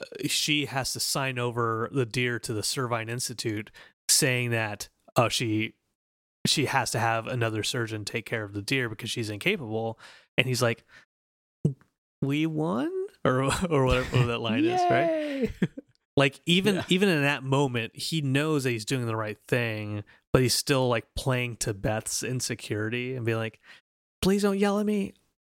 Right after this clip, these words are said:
Speaker 1: Just,
Speaker 2: Yeah.
Speaker 1: just give me, like, twenty more minutes and I'll show you that I'm doing the right thing."
Speaker 2: Well, and I, I think that's the interesting thing about Jerry in the situation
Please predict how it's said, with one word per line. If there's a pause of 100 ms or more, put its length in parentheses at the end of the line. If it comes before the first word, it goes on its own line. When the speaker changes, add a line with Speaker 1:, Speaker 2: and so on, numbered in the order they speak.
(100)
Speaker 1:
Just,
Speaker 2:
Yeah.
Speaker 1:
just
give
me,
like,
twenty
more
minutes
and
I'll
show
you
that
I'm
doing
the
right
thing." (1400)
Speaker 2:
Well,
and
I,
I
think
that's
the
interesting
thing
about
Jerry
in
the
situation